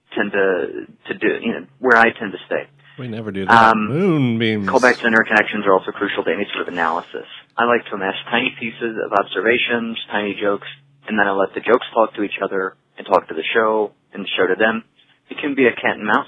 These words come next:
Speaker 1: game sometimes, as the show occasionally makes fledgling attempts at self-reflection and subversion of its own tropes, which is good because this keeps me on my toes as a writer. Early in season three, Balky fakes a malapropism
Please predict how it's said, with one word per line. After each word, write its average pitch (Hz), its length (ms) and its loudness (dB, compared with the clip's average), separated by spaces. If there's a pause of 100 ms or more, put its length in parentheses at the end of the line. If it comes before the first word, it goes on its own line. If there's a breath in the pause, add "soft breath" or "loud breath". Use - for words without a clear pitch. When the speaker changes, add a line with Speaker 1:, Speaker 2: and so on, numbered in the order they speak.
Speaker 1:
game 143 200 -2
sometimes, 139 520 -6 (200)
as 107 240 -2 (120)
the - 60 -8 (120)
show 113 180 4
occasionally 120 560 -2
makes 107 320 -6 (380)
fledgling 107 340 2
attempts 104 380 -4
at 92 100 -4 (160)
self-reflection 101 720 0 (360)
and 101 260 0
subversion 95 600 -2
of 90 120 -8
its - 140 -8
own 127 120 -2
tropes, 123 300 0 (340)
which - 160 -6
is 117 80 -2 (140)
good 143 320 2 (280)
because 113 300 -6
this 120 80 -8 (100)
keeps 240 200 -8
me 113 60 -4
on 101 120 -2
my 104 160 0 (100)
toes 80 280 -6 (100)
as 90 140 -6
a 90 40 -6
writer. 82 420 -2 (400 loud breath)
Early 135 220 6
in 127 200 2
season 110 320 -4
three, 131 340 -2
Balky 113 480 2 (220)
fakes 151 260 2 (260)
a 113 60 -2
malapropism 95 880 0